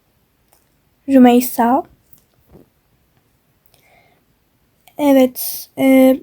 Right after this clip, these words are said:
bu dizimizin başrollerinden biri. Bunun adı da, bunun adı da Melisa. E,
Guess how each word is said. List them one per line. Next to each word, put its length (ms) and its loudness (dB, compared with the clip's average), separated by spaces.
bu 240 0
dizimizin 760 4
başrollerinden 1200 0
biri. 360 0
Bunun 280 6
adı 260 0
da, 380 2
bunun 180 4
adı 220 0
da 100 2
Melisa. 640 2
E, 60 0